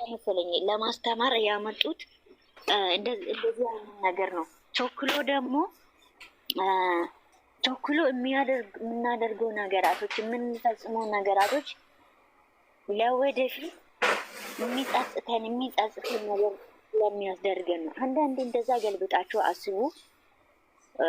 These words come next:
ሁሉንም ነገር፣ እ፣ እግዚአብሔር ያስተካክላል። ምንም ነገር መጥፎ ነገር እንዳትናገሩ ራሳችሁን።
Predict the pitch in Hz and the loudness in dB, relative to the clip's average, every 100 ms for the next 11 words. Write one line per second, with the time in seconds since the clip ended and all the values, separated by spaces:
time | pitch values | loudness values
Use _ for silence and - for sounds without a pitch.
0 | 175 247 262 277 247 233 214 196 208 - | 2 0 0 -2 -2 -4 0 0 0 0
1 | 175 170 170 170 180 190 185 180 175 - | 2 2 2 0 0 2 2 2 0 0
2 | 180 185 - 196 220 220 269 277 247 226 | 0 0 2 2 2 0 -2 0 0 0
3 | 262 214 196 202 185 175 190 165 160 160 | 0 -2 -8 -6 -2 0 0 0 -2 -2
4 | - 175 160 165 170 202 - 175 196 202 | -2 -2 0 0 0 0 2 2 2 0
5 | - 262 | 0 -2